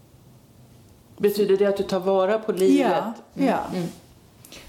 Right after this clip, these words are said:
Speaker 1: Och du vill att andra möter dig på det sättet
Speaker 2: Ja.
Speaker 1: också?
Speaker 2: Ja.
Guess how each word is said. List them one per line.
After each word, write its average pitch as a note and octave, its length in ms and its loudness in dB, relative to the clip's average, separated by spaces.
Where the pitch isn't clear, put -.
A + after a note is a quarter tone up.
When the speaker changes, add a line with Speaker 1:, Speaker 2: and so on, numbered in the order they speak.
Speaker 1:
Och G3 200 2
du G#3+ 140 4
vill G3 180 2
att F3 140 -2
andra F#3 280 0
möter G#3 440 -2
dig B2 160 0
på - 140 -6
det C#3 180 -2
sättet E3 260 -2
Speaker 2:
Ja. G#3 60 -4
Speaker 1:
också? - 320 -6
Speaker 2:
Ja. C#4+ 180 -2